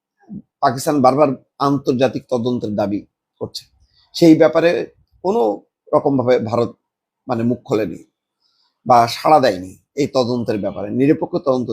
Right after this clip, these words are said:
চেয়েছিল। কিন্তু ভারত টার্গেটটি করছে যে তারা একটা পাকিস্তানকে আঘাত করে, তাদের শক্তিমত্তা প্রদর্শন করে এই অঞ্চলে যে তারা ক্রমেই বিচ্ছিন্ন হয়ে যাচ্ছিল এবং ভারতকে কেউ, কেউ যে পরোয়া করছিল না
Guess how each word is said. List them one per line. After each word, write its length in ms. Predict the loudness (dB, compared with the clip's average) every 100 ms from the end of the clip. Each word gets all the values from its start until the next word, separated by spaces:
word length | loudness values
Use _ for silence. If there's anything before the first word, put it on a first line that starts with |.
| -8
চেয়েছিল। 320 | -8 -10 -20 _ _ _ _ _ _ _ 2
কিন্তু 260 | 4 6 6 4 2
ভারত 220 | 2 2 2
টার্গেটটি 460 | 2 2 -2 -2
করছে 380 | -6 -6 -6 -8 -8 -10 _ _
যে 140 | -8 -2
তারা 280 | 2 4 2 -2 _ _ -8
একটা 280 | -8 -4 -6
পাকিস্তানকে 880 | -6 -8 -8 -4 -2 -2 -6 _ -4
আঘাত 280 | 0 0 0
করে, 200 | -2 -4 -4 -10 _ _ _
তাদের 180 | -4 -2
শক্তিমত্তা 840 | -4 -2 -4 _ -4 0 0 2 0
প্রদর্শন 440 | 0 -8 -6 -8 -8
করে 280 | -8 -8 -12 _ _ _ _ _ 4
এই 180 | 6 6
অঞ্চলে 400 | 4 0 2 2
যে 120 | 2
তারা 260 | 0 2 0
ক্রমেই 460 | -2 -2 2 2
বিচ্ছিন্ন 380 | 0 -2 -4 -2 2
হয়ে 180 | 2 0
যাচ্ছিল 280 | -4 -8 -10 -10 -8
এবং 180 | -4 -4 -6
ভারতকে 420 | -4 -4 -4 -8
কেউ, 240 | -4 0 -2 _
কেউ 120 | 0 2
যে 80 | 0
পরোয়া 340 | -2 0 2
করছিল 340 | 0 -6 -6 -6
না 120 | -6